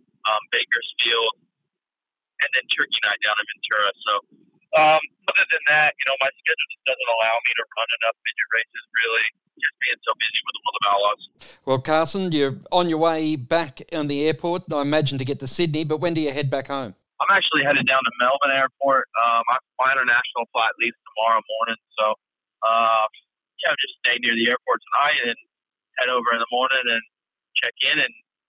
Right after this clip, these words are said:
Speaker 1: get on the plane for the, uh, long flight back.
Speaker 2: Well, it's been great to see you in the country, and, uh, we're certainly hoping we see you back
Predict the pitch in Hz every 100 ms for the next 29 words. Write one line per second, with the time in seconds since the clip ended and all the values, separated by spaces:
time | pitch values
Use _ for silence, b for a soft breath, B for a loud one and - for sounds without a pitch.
0 | _ 127 127 117 - 135 135 - 123 123
1 | 117 113 113 117 123 _ 113 107 117 117
2 | 110 _ _ _ - 156 160 - 143 -
3 | 147 135 151 160 135 139 - 147 139 127
4 | 123 143 147 - 135 127 127 123 123 123
5 | 127 120 B B 139 123 - 175 175 135
6 | 120 135 127 120 123 127 120 - 139 127
7 | 113 120 117